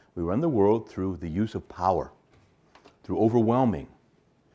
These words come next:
means. And we fight evil with, if you will, with greater power, you see, in all these things. But the Lord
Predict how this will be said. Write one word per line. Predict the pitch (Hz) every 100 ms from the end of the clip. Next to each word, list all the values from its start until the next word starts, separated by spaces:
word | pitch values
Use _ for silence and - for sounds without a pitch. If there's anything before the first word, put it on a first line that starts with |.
| _ _ _ _
means. | 95 101 85 64 - _ - - _ _ _ _ _ _ _ _ _ -
And | 107
we | 120
fight | 113 - 147 165 180 -
evil | 135 151 131 143 170 - _ _ _ _ -
with, | 90 - _ _ -
if | -
you | 101
will, | 110
with | 110 107
greater | 120 123 143 139
power, | 147 - 101 78 67 - - -
you | 73
see, | - 95
in | 95
all | 101
these | 87 73
things. | - - -
But | 95
the |
Lord | 101 151 190 87